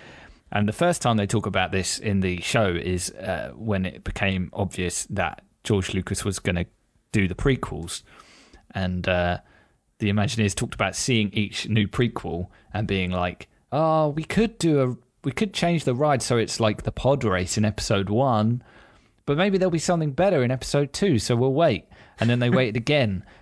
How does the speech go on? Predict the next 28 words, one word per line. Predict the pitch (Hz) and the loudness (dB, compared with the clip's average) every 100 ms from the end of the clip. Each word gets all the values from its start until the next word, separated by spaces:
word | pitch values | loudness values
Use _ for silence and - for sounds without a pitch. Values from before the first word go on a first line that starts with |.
| - | -4
And, | 110 117 | -2 0
and | 120 | 2
I | 139 | 2
just | 135 131 | 0 0
liked, | 135 139 - - - _ _ _ - | 2 2 0 -8 -10 _ _ _ -4
I, | 131 - | -2 -2
I, | 151 - - | -6 -8 -4
I | 139 | -2
feel | 170 | 0
like, | 139 117 | -2 -2
you | 151 | -2
know, | 131 | 2
they | 127 | 2
were | 135 | 2
putting | 127 151 135 | 0 0 -2
it | |
as | 120 | -2
politely | 131 127 110 120 | 0 2 2 2
as | 113 | 2
they | 110 | 0
could, | - 120 101 | 2 2 2
but | 107 | -2
the | 110 | 0
way | 117 113 | 2 4
I | 113 | 2
read | 110 107 | 2 0
it | 90 | 2
was, | 110 107 | 2 0